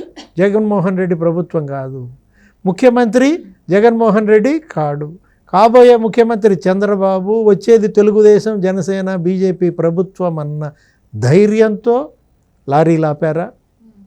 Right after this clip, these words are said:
అదే కనపడుతోంది. ఏది, ఇన్నాళ్ల అణిచివేత పైన తిరుగుబాటుగానే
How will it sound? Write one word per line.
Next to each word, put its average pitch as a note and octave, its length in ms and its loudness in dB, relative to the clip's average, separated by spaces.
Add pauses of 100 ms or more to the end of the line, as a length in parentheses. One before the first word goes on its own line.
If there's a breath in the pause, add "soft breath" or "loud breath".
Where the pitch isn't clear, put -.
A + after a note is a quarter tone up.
(680)
అదే C4+ 260 2
కనపడుతోంది. D3+ 880 -8
ఏది, F#3 320 -4
ఇన్నాళ్ల G3 720 -2
అణిచివేత F#3+ 760 -2
పైన G3 400 -2
తిరుగుబాటుగానే A3 1120 0